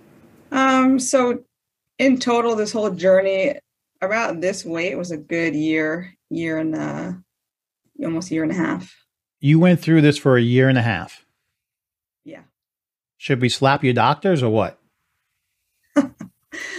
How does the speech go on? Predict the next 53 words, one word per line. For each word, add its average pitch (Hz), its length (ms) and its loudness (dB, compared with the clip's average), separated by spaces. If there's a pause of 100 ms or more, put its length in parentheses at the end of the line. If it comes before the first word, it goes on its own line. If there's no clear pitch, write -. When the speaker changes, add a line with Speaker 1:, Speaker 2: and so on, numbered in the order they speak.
(320)
Speaker 1:
Well, 294 300 2
the 202 80 -2
thing 262 160 2
that's 220 220 -2
funny 214 300 0
is 180 240 -2 (220)
the 175 300 2
situation 196 500 -2
I 175 40 -2
was 175 100 -6
dealing 180 380 0
with, 156 200 -4 (180)
I 170 120 -2
know 185 160 -2
people 180 340 -6
who've 170 200 -4
had 165 140 -6
the 156 60 -10
same 160 260 0
thing 165 460 0 (400)
and 156 400 2
they're 170 80 0
still 202 280 0
dealing 160 260 2
with 175 100 -4
it 139 160 -4
ten, 165 300 -4
twenty, 156 540 -2 (200)
thirty, 165 300 -2
forty 160 340 -4
years 151 240 -4
later. 156 480 -4 (1040)
So - 140 -20
the 175 80 -10
Speaker 2:
So 165 160 6
is 160 80 4
Speaker 1:
fact - 20 -10
Speaker 2:
this 202 140 6
Speaker 1:
that - 40 2
Speaker 2:
something 190 280 4
that 165 120 6
doesn't 151 280 4
go 147 140 6
away, 127 240 6
Callie? 151 340 2
Is 127 100 0
this 143 140 -4
something 139 260 -2
you're 120 140 -2
gonna 113 280 -4
always 120 380 -2
be 131 140 0
facing? 139 520 0